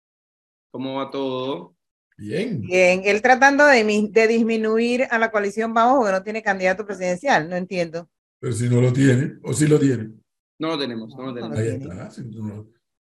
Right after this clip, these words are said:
Speaker 2: si, si lo tuviera, yo me hubiera enterado.
Speaker 3: Pero es que, ¿quién ha dicho que lo tienen?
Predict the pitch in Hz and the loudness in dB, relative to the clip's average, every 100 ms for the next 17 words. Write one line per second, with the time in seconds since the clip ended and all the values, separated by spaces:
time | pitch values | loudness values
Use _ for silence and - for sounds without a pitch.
0 | _ - 123 160 - 127 147 202 190 185 | _ -6 -4 -4 -8 -6 2 4 6 6
1 | 208 262 269 240 233 214 196 180 151 147 | 6 8 8 6 8 8 6 6 6 6
2 | 143 143 _ _ _ _ _ _ _ _ | 2 -4 _ _ _ _ _ _ _ _
3 | _ _ 170 170 - 190 196 202 214 220 | _ _ -10 -8 -2 -4 -2 0 2 4
4 | 262 240 180 196 220 262 160 135 | 4 4 2 2 2 2 -2 -6